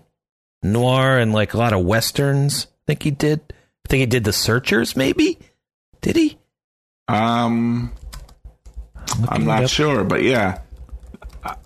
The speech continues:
Speaker 2: I didn't, I guess I never fully connected that the actor John Huston and the director John Huston were the same person. That's pretty, uh, that's pretty amateurish of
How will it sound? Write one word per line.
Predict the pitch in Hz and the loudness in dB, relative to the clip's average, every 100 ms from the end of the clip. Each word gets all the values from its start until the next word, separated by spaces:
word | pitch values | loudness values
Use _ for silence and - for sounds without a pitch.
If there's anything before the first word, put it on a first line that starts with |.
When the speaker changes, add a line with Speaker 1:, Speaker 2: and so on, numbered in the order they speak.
| - | -8
Speaker 2:
I | 117 117 127 135 | -2 0 0 0
didn't, | 139 147 160 - 71 - - 98 92 | 0 0 0 0 -2 -2 -4 -2 -2
I | - 131 | 0 0
guess | 160 202 247 - - - - | 2 0 0 -2 -2 -4 -2
I | 139 | 0
never | 143 147 151 143 | 0 0 0 0
fully | 160 143 | 0 0
connected | 135 135 123 127 - 101 | 0 0 0 0 0 0
that | 92 | 2
the | 107 - | 0 0
actor | 95 104 120 110 | 0 -2 0 0
John | 107 104 | 2 2
Huston | 104 107 107 - 104 | 0 0 -2 -2 0
and | 101 101 | 2 2
the | |
director | 92 95 95 101 110 98 101 _ _ _ | 2 2 2 0 -2 -2 -4 _ _ _
John | - 95 95 98 | 0 2 2 2
Huston | 101 90 90 90 | 0 0 -2 0
were | 90 | 0
the | 82 | 0
same | - 95 90 | 0 0 0
person. | 95 85 92 - 73 | 0 0 0 -2 -2
That's | 87 95 | -2 -2
pretty, | - 98 92 85 - | -2 0 2 0 0
uh, | - 85 90 - _ _ - _ _ _ _ | -2 0 0 -4 _ _ -20 _ _ _ _
that's | 98 98 | -2 -2
pretty | - 117 101 | -2 0 2
amateurish | 92 95 90 - 85 80 73 | 2 2 0 0 0 0 0
of | 62 82 117 - | 0 -2 -4 -10